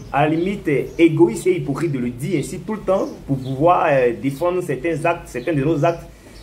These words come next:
que je vais attirer un peu votre attention. Vous dites que chacun est libre de ses choix et de tout ce qu'il a envie de faire. Je suis d'accord.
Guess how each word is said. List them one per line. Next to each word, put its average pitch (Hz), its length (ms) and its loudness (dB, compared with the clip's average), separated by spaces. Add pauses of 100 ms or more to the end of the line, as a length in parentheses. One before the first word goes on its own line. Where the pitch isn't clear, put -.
(340)
que - 120 -2
je 165 100 2
vais 220 60 6
attirer 147 260 0
un 143 40 0
peu 151 60 0
votre 139 160 2
attention. 104 460 -6
Vous 220 100 4
dites 254 220 -2
que 202 180 2
chacun 202 440 -4
est 196 160 0
libre 175 420 -2 (240)
de 135 60 -2
ses 127 180 -6
choix 185 480 -2 (1600)
et 165 100 6
de 143 160 2
tout 240 120 -2
ce - 60 -6
qu'il 185 140 0
a 147 60 4
envie 135 180 2
de 143 60 -2
faire. 120 260 -4 (300)
Je 120 80 -8
suis 143 160 -6
d'accord. 139 440 0